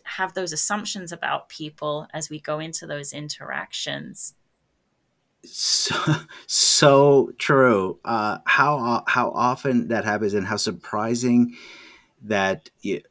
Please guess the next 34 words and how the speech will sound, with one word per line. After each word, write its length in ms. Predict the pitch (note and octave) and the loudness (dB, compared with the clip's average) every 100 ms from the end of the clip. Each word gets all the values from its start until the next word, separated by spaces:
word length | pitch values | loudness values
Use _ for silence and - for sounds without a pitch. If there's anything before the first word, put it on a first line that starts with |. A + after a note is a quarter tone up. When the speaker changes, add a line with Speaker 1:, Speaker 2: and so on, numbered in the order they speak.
| - | -8
Speaker 2:
uh, 440 | G#2 F#2 F2 D2+ | -4 -2 -2 -2
that 160 | F2+ A2+ | 0 4
we 140 | A#2 | 4
do 260 | A2+ A2+ B2 | 6 6 6
that. 320 | A2 E2 D#2+ - | 6 0 -2 -6
Exactly, 460 | A2 G2+ A#2 A#2 G#2+ | -4 2 2 2 0
like, 180 | G#2 | 0
someone's 280 | - A#2 A#2+ | 0 0 0
positive 560 | - C3+ D3 D3+ C#3+ C3 | 2 4 4 4 4 4
and 160 | A#2 | 4
we 60 | G#2+ | 4
look 220 | A2 G#2+ | 2 0
for 120 | G#2+ | -2
those 260 | F#2+ F#2+ F2 | 0 0 0
signs, 460 | - C#3+ C#3 C3+ G#2 | 2 4 4 2 2
or 60 | |
someone 460 | - A2 G#2 G2+ - - - - | 0 0 0 -2 -4 -12 -16 -4
might 260 | G#2+ G#2 | -2 -2
be, 260 | G2 G2 F#2 - _ _ _ _ - D2 - | -4 -6 -8 -14 _ _ _ _ -20 -20 -8
have 200 | - A#2 | -2 0
a, 100 | G2+ - - C2+ - | -2 -6 -14 -10 -6
or 260 | A2 A#2 A#2+ | -4 -2 0
they, 180 | A#2 A2+ | 2 2
they 180 | A2 | 2
say 200 | A#2 B2+ | 2 4
certain 320 | A#2+ A#2+ G2 G#2+ | 2 0 0 2
negative 380 | G#2+ A2 G#2+ | 2 2 0
things 300 | - A#2 A2+ | 0 2 2
and 140 | F2+ G#2 | 0 -2
we, 160 | G#2 F#2 | -2 -4
we 120 | A2 | -2
just 200 | B2 A#2+ | 0 0
expect 440 | A#2+ - A#2 B2 | -4 0 0 0
them 320 | B2 A#2 A2+ | 0 2 2